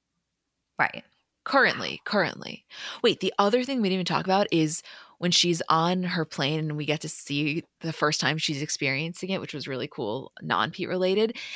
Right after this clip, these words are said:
Speaker 2: and we see her on FaceTime with him, and then one of the crew members brings her a gift and says, "Kim, we have a special surprise that was brought from Pete for you for the plane." And we don't see what it is, but we see her chewing, so our first thought was that it has to be edibles because she says, "Oh, these are my favorite."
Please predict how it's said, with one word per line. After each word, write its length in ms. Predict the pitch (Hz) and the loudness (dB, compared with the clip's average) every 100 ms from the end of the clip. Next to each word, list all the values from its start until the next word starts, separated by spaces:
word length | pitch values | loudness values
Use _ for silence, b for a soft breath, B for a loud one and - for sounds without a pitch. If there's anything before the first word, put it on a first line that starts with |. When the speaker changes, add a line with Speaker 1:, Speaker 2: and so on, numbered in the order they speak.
| B | B
Speaker 2:
and 100 | 165 | 2
we 80 | 165 | 4
see 160 | 175 | 4
her 60 | 170 | 4
on 140 | 156 | 4
FaceTime 380 | 208 214 - 160 | 4 2 2 0
with 100 | 156 | 0
him, 160 | 156 151 | 0 2
and 160 | 175 175 | 4 6
then 180 | 202 170 | 6 6
one 140 | 160 | 4
of 80 | 156 | 4
the 80 | 156 | 2
crew 180 | 208 | 4
members 400 | 208 160 147 147 | 4 4 2 0
brings 320 | - 160 147 156 | 0 0 2 2
her 120 | 151 | 2
a 60 | |
gift 220 | 156 208 170 | 4 2 2
and 100 | 160 | 2
says, 220 | 156 151 | 2 2
"Kim, 240 | - 190 | 2 4
we 80 | 180 | 4
have 80 | 151 | 4
a 40 | |
special 260 | 156 156 180 | 2 2 0
surprise 380 | 180 - 151 156 | -2 0 2 2
that 80 | - | 0
was 140 | 160 | -2
brought 260 | - 147 - | 2 2 2
from 260 | - 156 | 2 0
Pete 260 | 160 165 151 | 0 -2 -2
for 280 | - 151 151 | 0 2 2
you 240 | 147 139 | 0 -2
for 220 | 143 151 | -2 -2
the 100 | 139 | -2
plane." 460 | 135 165 123 110 - B B B B - | -2 -2 -2 -4 -10 B B B B 2
And 80 | 185 | 6
we 80 | |
don't 160 | 196 233 | 6 4
see 180 | - 185 | 2 4
what 120 | 175 | 4
it 80 | 147 | 4
is, 160 | 147 160 | 4 2
but 100 | 131 | 0
we 80 | |
see 160 | 160 156 | 0 0
her 120 | 160 | 0
chewing, 360 | 147 139 131 160 | 0 0 0 -2
so 340 | - 131 117 B B B | 2 2 2 B B B
our 160 | 147 170 | 2 2
first 300 | - 156 - | 2 0 2
thought 180 | 131 98 | 2 2
was 100 | 151 | 2
that 260 | 135 131 - _ | 2 2 -4 _
it 80 | 160 | -2
has 240 | 180 127 - | 2 2 0
to 80 | 147 | 0
be 120 | 139 | 2
edibles 360 | 120 143 165 | 2 2 0
because 200 | 170 175 | 0 2
she 180 | - 165 | 4 4
says, 260 | 160 147 - | 4 2 4
"Oh, 120 | 175 | 2
these 180 | 156 147 | 4 0
are 60 | 151 | 0
my 120 | 135 | -2
favorite." 520 | - 120 131 190 220 | 0 -2 2 2 2